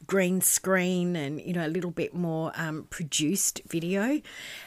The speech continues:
Really have a look and don't be afraid to start. It is harrowing, <laughs> uh, initially, but once you just get over that and really move forward, I think you'll find that you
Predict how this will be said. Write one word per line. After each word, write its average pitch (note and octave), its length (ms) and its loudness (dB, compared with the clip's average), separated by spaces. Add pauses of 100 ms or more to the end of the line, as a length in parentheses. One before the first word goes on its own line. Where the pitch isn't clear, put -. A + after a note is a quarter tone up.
Really D#4 300 8
have B3 220 4
a G#3 40 4
look D#3+ 420 4 (180)
and F3 460 0
don't B3+ 240 2
be C4+ 120 2
afraid F3 400 0
to - 120 -2
start. G#3 580 2 (840)
It A3 180 4
is G#3+ 380 4
harrowing, G3 800 2 (480)
<laughs> - 840 2
uh, G3+ 240 10
initially, G3 720 6
but G3+ 400 2
once B3+ 360 0
you C4+ 60 2
just - 320 2
get G3 140 4
over E3+ 260 4
that A3 380 4 (420)
and F#3 240 6
really G3+ 300 8
move F3 240 4
forward, E3+ 520 0
I F3+ 120 2
think F3+ 340 -2
you'll F3+ 120 0
find D#3+ 480 -2 (100)
that - 180 -4
you E3+ 380 4